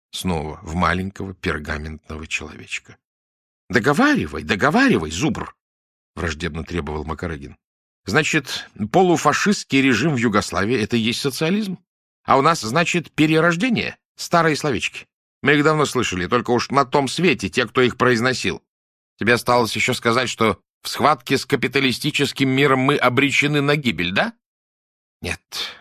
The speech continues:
нет!» Убежденный и озаренный лучами провидения снова всплеснулся Радович.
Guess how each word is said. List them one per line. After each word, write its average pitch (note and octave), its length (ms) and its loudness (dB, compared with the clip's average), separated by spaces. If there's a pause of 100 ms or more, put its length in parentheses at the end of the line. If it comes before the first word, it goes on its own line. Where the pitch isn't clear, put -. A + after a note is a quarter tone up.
(540)
нет!» A#2+ 680 0 (560)
Убежденный E2 680 -2
и - 120 -6
озаренный G2 560 0
лучами G2+ 520 -2
провидения E2+ 640 -4
снова E2 400 -8
всплеснулся D2+ 800 -10
Радович. D2+ 600 -10